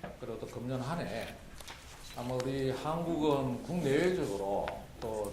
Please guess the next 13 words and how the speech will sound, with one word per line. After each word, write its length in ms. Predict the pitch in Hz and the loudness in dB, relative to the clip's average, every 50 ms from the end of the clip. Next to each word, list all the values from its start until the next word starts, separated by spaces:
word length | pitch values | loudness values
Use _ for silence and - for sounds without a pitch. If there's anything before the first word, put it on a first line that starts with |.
| 101 - | -6 -8
중앙이나 540 | 117 113 117 117 123 131 131 123 117 101 | -6 -4 0 0 2 2 2 2 2 0
지방 480 | - - - 107 110 117 113 110 107 - - - | -2 -6 -6 -4 -2 0 0 -2 -2 -6 -8 -6
통틀어서 540 | 143 147 147 156 160 127 - - - 104 98 | -6 -4 -4 -2 -2 -2 -4 -4 -4 -6 -6
아마 180 | 95 101 101 95 - - | -6 -6 -8 -8 -8 -6
굉장히 360 | 110 127 147 147 143 113 92 | -6 -4 -4 -4 -4 -6 -4
격변기가 580 | - 135 143 139 - 175 165 147 147 123 98 98 | -2 -2 -2 -2 -2 -6 -6 -4 -4 -4 -6 -6
아닌가 260 | 98 104 98 98 98 | -6 -8 -8 -8 -8
이런 180 | 92 - - 87 | -8 -8 -10 -10
생각이 300 | - - 98 95 95 87 80 - | -12 -12 -12 -12 -12 -12 -12 -14
들고요. 320 | - 90 - - - - - - - - - - - - - - - - - - - - - - - - - | -14 -14 -12 -12 -12 -12 -12 -12 -14 -14 -14 -16 -16 -16 -16 -16 -16 -16 -16 -16 -18 -18 -18 -18 -18 -16 -12
어, 260 | - 110 113 117 120 120 | -10 -10 -8 -6 -4 2
이럴 340 | - - - - - - | 2 4 4 4 2 0
때일수록 480 | - 160 151 147 135 - - 143 131 | 2 2 2 2 0 -2 -4 -2 2